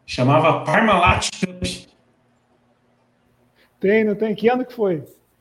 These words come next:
Speaker 1: Noventa e três, noventa e quatro, noventa e cinco, noventa e seis, noventa e sete e noventa e oito.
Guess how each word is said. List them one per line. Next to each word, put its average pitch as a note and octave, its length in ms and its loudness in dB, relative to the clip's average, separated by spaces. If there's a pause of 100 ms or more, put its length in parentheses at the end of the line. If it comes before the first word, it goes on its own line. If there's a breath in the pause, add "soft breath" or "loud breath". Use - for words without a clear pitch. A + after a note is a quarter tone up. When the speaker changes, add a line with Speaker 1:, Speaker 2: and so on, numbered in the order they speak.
(800)
Speaker 1:
Noventa D3 400 2
e C3+ 120 0
três, F#3+ 340 0
noventa F3+ 380 -2
e C#3 100 -6
quatro, F#3+ 340 -2
noventa F3+ 380 -2
e D3 60 0
cinco, G#3+ 380 2
noventa F#3 380 2
e D3+ 60 0
seis, F#3 260 0
noventa F#3+ 300 0
e D3 60 -2
sete F3+ 280 -6
e A3 40 -4
noventa G3 320 -2
e - 20 -2
oito. C3 320 -2